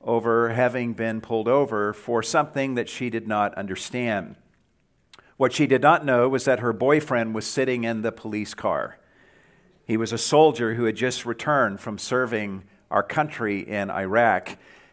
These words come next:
and he had arranged with the police officer that this would be the way that he would let her know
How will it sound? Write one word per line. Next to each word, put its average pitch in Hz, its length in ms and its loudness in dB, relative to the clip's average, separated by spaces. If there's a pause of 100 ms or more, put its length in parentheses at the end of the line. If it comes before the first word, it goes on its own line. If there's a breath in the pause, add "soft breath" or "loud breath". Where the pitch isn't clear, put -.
(100)
and 123 140 2
he 165 140 4
had 160 120 6
arranged 180 500 2
with 139 120 -4
the 131 80 -4
police 151 400 0
officer 120 480 2
that 117 260 -2
this 175 240 0
would 185 140 -2
be 156 100 2
the 151 120 0
way 139 340 4
that 123 160 -2
he 131 120 -2
would 135 160 -2
let 135 200 2
her 160 180 2
know 127 380 0